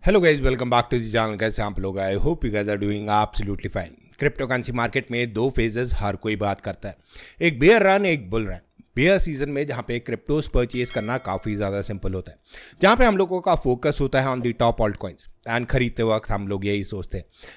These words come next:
कि मार्केट अभी नीचे जा रही है, अभी और अपॉर्चुनिटी हम लोगों को मिल सकती है। On the other hand, यहाँ पे बुल सीजन की हम लोग बात करते हैं, जहाँ पे हम already एंटर हो चुके हैं, वहाँ पे हर एक डिप एक अपॉर्चुनिटी की तरह काम करता है। And yes, वो अपॉर्चुनिटी हम लोगों ने मिस आउट नहीं करनी चाहिए,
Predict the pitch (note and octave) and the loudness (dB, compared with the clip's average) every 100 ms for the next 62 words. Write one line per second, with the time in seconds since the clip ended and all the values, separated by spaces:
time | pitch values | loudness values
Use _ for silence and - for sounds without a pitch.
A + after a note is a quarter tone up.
0 | - C#3 C#3+ F#3 F#3+ D3+ B2+ B2 A2 C3 | -2 2 6 6 6 2 2 0 0 2
1 | A#2+ A#2 A#2 A#2+ B2+ G#2 G#2 G#2+ A2 G2+ | 2 2 2 2 2 0 0 0 2 0
2 | G#2 F#2+ G#2 F#2 A2 G2+ F#2 F#2+ - G2+ | 0 -2 -6 -6 -6 -6 -6 -8 -6 -4
3 | F#2+ F2+ - - D#2 C#2+ _ _ A#2 A2+ | -4 -4 -6 -8 -18 -20 _ _ -6 -2
4 | A2 A#2+ B2 A#2+ G#2 A#2+ G#2 G#2+ - G#2 | 2 2 2 0 -2 -4 -6 -6 -6 -6
5 | A#2 B2+ D3 C#3 C#3 C3 B2+ A#2 G#2+ G2 | -2 -2 -2 -8 -8 -6 -4 -4 -4 -2
6 | G2+ - G2+ - - - - - D3 G#3 | -4 -4 -10 -14 -20 -20 -20 -2 2 4
7 | A3 G#3 F#3 C#3 C#3 C#3 D3+ G#2+ G#2+ A#2 | 6 4 4 2 2 2 2 0 0 0
8 | - G#2 G2+ G2+ E2+ - _ - - - | 2 0 -4 -10 -14 -18 _ -20 -20 -2
9 | D3 A3+ A3+ C3+ E3 - D#3+ F#3+ F3 C#3+ | 4 4 4 2 2 4 6 6 4 0
10 | C3 D#3 _ _ B2 B2 A#2 A2+ A2 A2+ | -2 -4 _ _ -2 0 2 2 2 -4
11 | G2+ G#2 G#2+ G2 F#2+ F#2 F#2 G2 - G#2+ | -4 -6 -4 -4 -4 -6 -8 -10 -6 -2
12 | A#2+ A2+ F#2+ A2+ - A#2+ A2+ A2+ A2 G#2+ | -2 -4 -2 -4 -2 -4 0 0 0 -4
13 | F#2+ G#2+ G2+ G2 F#2+ G2 A2+ F#2 - G2 | -6 -6 -6 -6 -6 -4 -4 -4 -2 -2
14 | G2 - F#2+ G2 G2 F2+ F2 - E2+ | -2 -4 -6 -6 -6 -8 -10 -14 -18